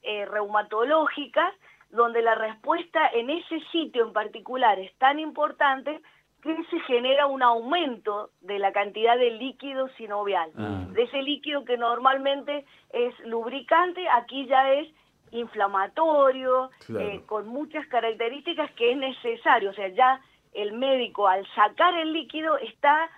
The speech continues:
Speaker 1: eh, realizando una terapia
Speaker 2: Mm.
Speaker 1: al descomprimir esa inflamación.
Speaker 2: Bien.
Speaker 1: Esa muestra que sería de descarte, ¿no es cierto?, es,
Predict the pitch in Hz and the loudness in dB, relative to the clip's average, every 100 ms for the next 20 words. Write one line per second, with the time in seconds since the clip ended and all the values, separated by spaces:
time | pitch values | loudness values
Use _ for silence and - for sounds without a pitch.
0 | _ _ - 208 196 214 220 220 254 269 | _ _ -8 -6 0 -2 -2 0 2 2
1 | 277 330 330 - 233 240 233 226 233 254 | 0 0 -2 -4 -4 -2 0 2 6 6
2 | 233 262 330 - - 117 226 220 220 - | 6 -2 -4 -4 -6 -2 2 0 -2 -10
3 | - 226 208 226 247 262 277 302 427 - | -4 -4 -4 -12 -8 -4 -2 -2 -6 0
4 | 240 240 240 247 - 202 190 208 190 185 | 0 2 0 0 -2 -14 -2 -2 0 -2
5 | 196 180 156 _ _ _ - - 285 175 | -2 -8 -8 _ _ _ -6 -2 -2 2
6 | 285 285 320 247 - 190 170 185 190 208 | 2 4 2 0 -6 -12 -12 -10 -8 0
7 | 233 220 208 208 214 - 285 262 - 254 | 0 0 -6 -8 -8 4 6 6 0 -8
8 | 277 - - - 370 - _ _ - 240 | -8 -14 -16 -12 -12 -12 _ _ 0 0
9 | 254 | 0